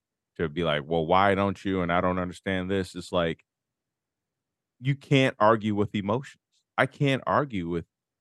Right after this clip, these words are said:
if the fact that you feel hurt or upset or attacked or betrayed or abandoned. And it, I find that when someone leads with emotions, it really softens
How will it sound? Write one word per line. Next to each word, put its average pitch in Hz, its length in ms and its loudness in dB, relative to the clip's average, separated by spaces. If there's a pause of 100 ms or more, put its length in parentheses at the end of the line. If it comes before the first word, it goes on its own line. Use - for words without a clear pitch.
(480)
if - 160 -6 (300)
the 92 80 -12
fact 92 240 0
that - 160 -8
you 92 80 -10
feel 85 300 -4
hurt 82 280 -4 (260)
or 80 160 -6
upset 78 500 -8 (260)
or 73 420 -8 (640)
attacked 85 600 -4
or 78 180 -6
betrayed 80 720 -6
or 71 260 -12
abandoned. 80 760 -10 (520)
And 104 160 0
it, 101 180 2 (140)
I 90 120 0
find 104 340 -2
that 90 240 -2 (300)
when 90 200 -8
someone 104 600 -4
leads 95 260 -6
with 87 200 -10
emotions, 82 760 -8 (340)
it 95 160 -8
really 110 540 -2
softens 87 1000 -4